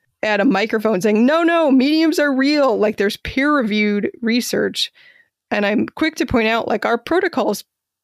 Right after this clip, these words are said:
peer-reviewed, like, over four times.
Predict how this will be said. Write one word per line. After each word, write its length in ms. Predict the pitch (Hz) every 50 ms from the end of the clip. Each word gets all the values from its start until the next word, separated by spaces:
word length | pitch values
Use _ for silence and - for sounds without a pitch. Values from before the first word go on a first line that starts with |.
| _ -
peer-reviewed, 520 | - 262 269 254 226 196 240 254 240 -
like, 220 | 190 190 180 - _ _ _ _ -
over 320 | - 220 233 208 226 220
four 440 | - - - 214 208 202 196 190 190
times. 580 | - - 214 214 202 - - - - - -